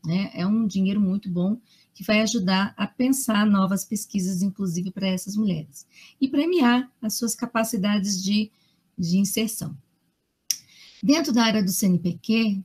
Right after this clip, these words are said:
temos também uma forma de visibilidade, que é o projeto Pioneiras da Ciência no Brasil. É, atualmente, a página do C N Pq, ela ficou fora do ar, acho que uns mais de quinze dias,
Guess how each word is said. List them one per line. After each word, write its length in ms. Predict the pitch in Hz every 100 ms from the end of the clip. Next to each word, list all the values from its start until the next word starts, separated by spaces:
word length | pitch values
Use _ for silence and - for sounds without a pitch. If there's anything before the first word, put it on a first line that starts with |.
| _
temos 300 | - 190 185
também 320 | - 190 196 202
uma 260 | 196 185
forma 260 | - 185 180
de 100 | -
visibilidade, 840 | 165 - 165 156 196 202 180 -
que 140 | -
é 60 | 196
o 40 |
projeto 680 | 185 202 180 196 196 220 214 - _ _
Pioneiras 460 | 233 220 226 233 190
da 140 | 214
Ciência 480 | 214 214 202 202 214
no 120 | 208
Brasil. 640 | 208 226 220 151 170 156 156 _ _ _ _ _ _ _
É, 180 | 180 180
atualmente, 600 | 175 208 196 196 208 214
a 80 | 196
página 340 | 190 180 185
do 100 | 165
C 160 | 175 185
N 120 | 175
Pq, 640 | 175 170 - 190 208 202 - _ _ _ _ _ _ 165
ela 520 | 156 156 151 147 156 -
ficou 420 | - - - 165
fora 280 | 156 170 160
do 140 | 175 190
ar, 280 | 180 214
acho 220 | 180 170 -
que 80 |
uns 220 | 180 170 156
mais 300 | 160 160 156
de 80 |
quinze 300 | - 170 160
dias, 560 | 180 180 220 214 170